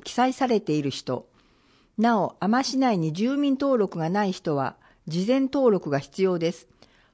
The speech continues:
登録完了まで数日かかります。所得課税証明書、二百円、本人。表を終わります。利用方法、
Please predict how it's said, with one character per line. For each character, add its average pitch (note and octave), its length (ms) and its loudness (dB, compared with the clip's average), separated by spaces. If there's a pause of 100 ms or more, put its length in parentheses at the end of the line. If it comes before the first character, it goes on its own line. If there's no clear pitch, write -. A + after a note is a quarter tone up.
(160)
登 C4+ 180 4
録 C4+ 220 0
完 B3+ 300 2
了 A#3+ 160 4
ま G#3+ 100 2
で C#3+ 220 0
数 B3+ 260 -2
日 B3 200 -4
か A#3 120 0
か A3 140 0
り G#3 100 0
ま G3 140 -2
す。 - 180 -14 (1120)
所 C#4+ 180 -2
得 A#3 460 -2
課 G#3 120 -2
税 C4+ 220 2
証 B3 240 4
明 A3 220 6
書、 G3 340 0 (360)
二 G3 160 4
百 B3 260 0
円、 D3+ 240 0 (320)
本 A#3+ 360 4
人。 C#3+ 240 -2 (600)
表 - 140 -4
を C4 280 6
終 A#3+ 60 8
わ A#3 100 6
り A3 100 2
ま G#3+ 140 2
す。 - 160 -20 (840)
利 F#3+ 140 4
用 C#4+ 180 6
方 C4 240 6
法、 C#3+ 340 0